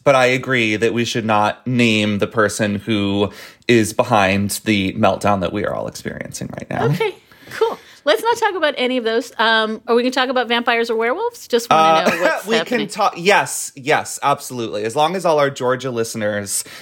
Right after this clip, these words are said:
Speaker 1: are out there doing Team Herschel or Team Warnock based on which is a vampire and which is a werewolf. I don't think that makes any sense. <laughs>
Speaker 2: Yeah, you, you're good. All, we got all our sillies out. Let's talk, um,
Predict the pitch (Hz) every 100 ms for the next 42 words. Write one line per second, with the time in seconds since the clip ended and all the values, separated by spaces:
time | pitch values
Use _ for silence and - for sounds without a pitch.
0 | - - 123 117 117 117 123 131 127 127
1 | 110 104 107 113 - - - 139 123 120
2 | 120 - 165 165 165 139 139 131 143 123
3 | 117 117 - 135 120 113 110 107 104 117
4 | 110 - 107 107 120 113 98 104 104 104
5 | 104 104 101 98 98 98 90 95 95 98
6 | 107 220 - - - - - _ _ _
7 | _ _ - _ _ _ _ _ _ _
8 | - 127 120 110 98 98 101 - - -
9 | - - - _ - 151 - - - -
10 | 220 208 202 190 196 185 170 156 - -
11 | 151 226 247 240 240 233 233 240 240 247
12 | 254 294 277 - 294 359 - 370 349 -
13 | 277 226 220